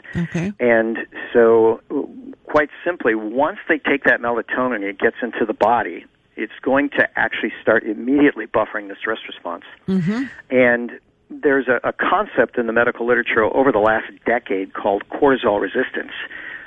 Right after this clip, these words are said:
Speaker 2: I think a lot of listeners have heard of something called insulin resistance, where insulin doesn't work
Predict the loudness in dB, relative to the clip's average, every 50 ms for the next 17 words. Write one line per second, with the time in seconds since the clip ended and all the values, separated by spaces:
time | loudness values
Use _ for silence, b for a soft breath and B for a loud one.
0 | B -6 0 0 2 2 2 0 2 4 4 4 4 4 2 2 2 0 0 -2
1 | -8 -8 -6 -6 -8 -4 2 2 2 2 2 -4 -6 -8 -6 -6 -8 -6 0 0
2 | 0 0 0 2 2 2 2 2 0 0 0 0 -2 -6 -6 -6 -8 -6 -8 -10
3 | -8 -8 -6 -2 0 2 2 2 0 0 -2 -2 -2 -4 0 2 2 2 0 0
4 | -6 2 4 4 4 4 0 -6